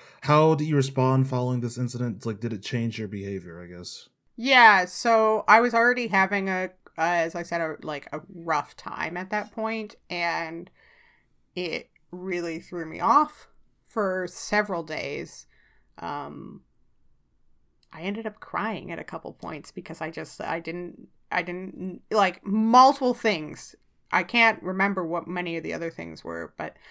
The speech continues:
Speaker 2: there was multiple things happening, and it just threw me off so hard that I didn't have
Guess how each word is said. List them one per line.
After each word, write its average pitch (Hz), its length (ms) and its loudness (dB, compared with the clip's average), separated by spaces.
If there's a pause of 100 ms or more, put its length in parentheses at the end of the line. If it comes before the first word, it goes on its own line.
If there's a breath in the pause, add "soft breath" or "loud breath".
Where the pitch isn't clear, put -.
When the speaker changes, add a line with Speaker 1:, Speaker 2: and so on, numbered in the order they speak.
(220 loud breath)
Speaker 2:
there 185 100 -4
was 185 120 -6
multiple 214 460 6
things 185 320 -4
happening, 151 540 -8
and 147 200 -10
it - 180 -14
just - 460 -12
threw 190 480 -6
me 185 180 -2
off 190 380 0
so 180 480 -8
hard 180 420 -2
that 180 120 -8
I 165 60 -6
didn't 165 280 -10
have 165 480 -6